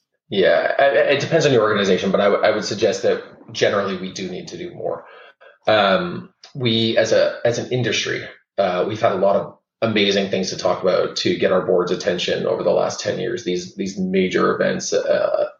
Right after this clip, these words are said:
and loss scenarios, often perpetrated by big hacking groups, sometimes nation sponsored. It is very sexy security to talk about that kind of stuff and, and use that as justification for the reason we need to, to, to invest in security. And,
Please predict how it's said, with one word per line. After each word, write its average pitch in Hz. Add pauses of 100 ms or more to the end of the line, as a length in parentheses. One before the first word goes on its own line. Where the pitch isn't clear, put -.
and 95
loss 95
scenarios, 90 (320)
often 110
perpetrated 107
by 92
big 110
hacking 113
groups, 104
sometimes 101
nation 101
sponsored. 95
It 110
is 113
very 101
sexy 95
security 95
to 90
talk -
about 101
that -
kind -
of -
stuff -
and, 98
and 95
use 98
that 98
as 92
justification -
for 98
the -
reason -
we 101
need 98
to, - (460)
to, - (180)
to 101
invest 92
in 110
security. 110 (140)
And, -